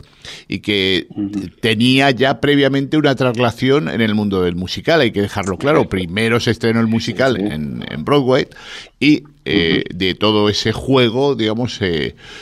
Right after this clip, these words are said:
Speaker 1: se sacó adelante estas dos
Speaker 2: La película.
Speaker 1: ex-, exitosas películas. La primera ha tenido un éxito abrumador, la segunda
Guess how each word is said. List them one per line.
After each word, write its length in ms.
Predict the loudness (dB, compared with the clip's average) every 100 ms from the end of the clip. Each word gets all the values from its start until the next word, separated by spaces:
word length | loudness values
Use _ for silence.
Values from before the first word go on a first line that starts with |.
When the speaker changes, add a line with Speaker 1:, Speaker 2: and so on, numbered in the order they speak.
| -12
Speaker 1:
se 160 | -6 -4
sacó 380 | -2 -2 0
adelante 720 | 2 2 0 -2 0 0 0 -4
estas 580 | -6 -6 -2 -2 -2 -6
dos 280 | -12 -2 0
Speaker 2:
La 100 | 2
película. 500 | 2 2 4 2 0 _
Speaker 1:
ex-, 160 | -6 -4
exitosas 580 | -4 -2 0 0 -2 -2
películas. 560 | -4 -2 -2 -2 0
La 120 | -2 -4
primera 500 | -6 -4 0 2 2
ha 100 | 0
tenido 180 | -2 0
un 80 | -2
éxito 300 | -4 -2 -2
abrumador, 520 | 0 0 0 0 0
la 100 | -2
segunda 480 | -4 -6 -2 -2